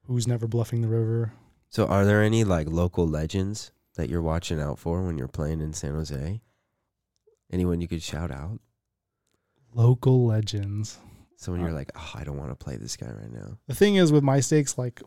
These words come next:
Speaker 1: it's, it's so, su-, such a small, tight-knit community, and the stakes aren't so big that there's a lot of public, uh, attention. But there are a few players at Matrix that I could say, you know, "Stay out of that guy's way. You're not gonna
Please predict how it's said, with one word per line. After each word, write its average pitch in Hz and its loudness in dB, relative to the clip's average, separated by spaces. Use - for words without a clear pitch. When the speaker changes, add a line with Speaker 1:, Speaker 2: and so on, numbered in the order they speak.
Speaker 1:
it's, - -2
it's - -2
so, 147 4
su-, 233 -6
such 170 2
a 139 4
small, 147 4
tight-knit 151 0
community, 131 2
and 113 -2
the 117 -2
stakes - 0
aren't 127 -6
so 139 2
big 127 2
that 123 0
there's 120 0
a 117 -4
lot 117 0
of 110 -6
public, 120 -2
uh, 113 -4
attention. 139 -2
But 127 4
there 175 6
are 165 10
a 151 8
few 180 6
players 143 6
at 131 0
Matrix 117 2
that 113 0
I 107 -2
could 113 -6
say, 104 -4
you 120 -18
know, 104 -8
"Stay - 2
out 113 6
of 110 2
that 120 -6
guy's 110 -6
way. - -8
You're 92 -8
not - -8
gonna - -10